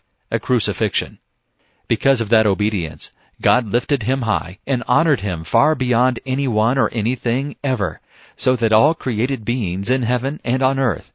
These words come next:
even those long ago dead and buried, will bow and worship before this Jesus Christ and call out in praise that he is the master of all, to the glorious honor of God the Father. The true meaning of Christmas is God's becoming a human being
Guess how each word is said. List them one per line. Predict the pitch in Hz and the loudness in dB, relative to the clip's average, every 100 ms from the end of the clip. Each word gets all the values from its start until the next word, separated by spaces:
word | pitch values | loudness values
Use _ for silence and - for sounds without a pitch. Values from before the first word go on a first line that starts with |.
| _ | _
even | - 139 151 131 | -4 -2 -2 0
those | 117 135 135 | 2 2 0
long | 95 101 151 | 0 0 0
ago | 151 117 113 131 | -2 0 0 0
dead | 101 104 | -2 -2
and | 139 | 0
buried, | 117 87 78 - _ _ _ | 0 0 -4 -14 _ _ _
will | 110 95 | 0 2
bow | 95 107 131 147 | 2 0 0 0
and | 143 | -2
worship | 127 139 120 95 | 2 2 2 -4
before | - 107 113 113 | -4 0 2 2
this | 110 110 - | 2 0 -2
Jesus | 95 95 117 | -4 -4 -6
Christ | - 90 87 - - - _ | -4 -4 -4 -10 -16 -20 _
and | 107 107 | -6 -2
call | 120 147 | 2 2
out | 143 151 | 4 2
in | 135 | 0
praise | 117 131 143 85 85 101 | 0 0 2 -2 -4 -2
that | 107 | -4
he | - 151 156 135 | -4 -6 -2 -2
is | 139 | -2
the | - 90 | -2 -4
master | 87 117 - 131 | -2 -4 -2 0
of | 123 | 0
all, | 107 87 - - _ _ | 0 -2 -6 -16 _ _
to | 113 | -2
the | 101 | -2
glorious | 92 98 113 135 139 139 | 0 2 4 2 0 2
honor | 135 90 87 | 2 2 0
of | 110 | 0
God | - 104 113 | 0 0 0
the | 123 | -2
Father. | - 85 - 131 _ _ _ _ _ _ _ _ | -2 -2 -4 -14 _ _ _ _ _ _ _ _
The | 110 | -2
true | 104 127 147 | 0 2 2
meaning | 151 110 123 | 2 0 0
of | 135 - | -4 -2
Christmas | 101 87 82 76 - - - | -2 -2 -4 -8 -10 -12 -6
is | 117 104 | -4 0
God's | 101 113 139 117 | -2 0 -4 -4
becoming | 113 - 117 135 120 | -4 -2 -4 -2 -4
a | |
human | 90 151 151 120 | -4 -4 -2 -2
being | 117 156 98 78 | -2 -2 -6 -8